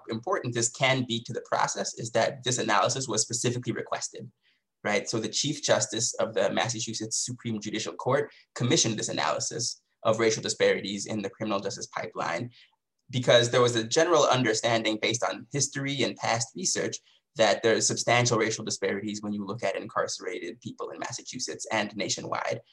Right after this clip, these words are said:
Um, but even there was evidence that Massachusetts, which tends to think of itself as pretty liberal and progressive, was actually worse than average, even compared to other American states. Um, there were, I think, Black people were eight times more likely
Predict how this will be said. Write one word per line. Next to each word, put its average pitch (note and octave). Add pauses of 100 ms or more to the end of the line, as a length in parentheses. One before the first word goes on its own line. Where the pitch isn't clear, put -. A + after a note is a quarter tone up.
(260)
Um, G#2+
but B2+
even B2+
there B2
was A#2
evidence A2+
that G#2
Massachusetts, A2
which -
tends A2+
to G#2+
think A2
of A2
itself A2
as G2
pretty G#2+
liberal A#2+
and A#2+
progressive, - (320)
was B2
actually B2
worse A#2
than G#2
average, -
even A2+
compared G#2+
to -
other G#2
American G2+
states. - (320)
Um, G2
there A2+
were, G#2
I A2
think, G#2 (260)
Black A#2+
people A#2+
were -
eight A2+
times G#2+
more G#2+
likely -